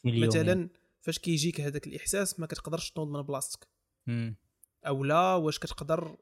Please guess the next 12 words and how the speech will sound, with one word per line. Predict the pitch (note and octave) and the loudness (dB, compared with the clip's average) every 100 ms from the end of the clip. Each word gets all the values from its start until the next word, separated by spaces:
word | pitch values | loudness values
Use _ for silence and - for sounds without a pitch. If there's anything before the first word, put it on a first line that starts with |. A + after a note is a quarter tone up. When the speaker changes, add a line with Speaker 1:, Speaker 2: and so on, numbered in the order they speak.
| - | -12
Speaker 2:
آه، | C#3 C3 B2+ B2+ B2+ A#2+ | -8 -6 -6 -8 -8 -8
يعني | B2 C3+ | -8 -8
ت-، | C#3+ - C3 B2+ A#2+ | -8 -8 -8 -8 -4
تسبب | - D3+ D3 C#3+ | 0 2 0 -2
الاذى | - D#3 D3+ | -4 -2 -2
لراسك | C#3 C#3+ C#3 - - | -2 -2 -2 -2 -2
ولا | E3 | -2
الاذى | D#3+ D3+ D3+ | -2 -2 -2
للناس | D#3 D3 D3+ | -2 -4 -8
اللي | C#3+ | -8
دايرين | C#3 C#3 C3 B2 | -8 -6 -8 -10
بك. | - | -16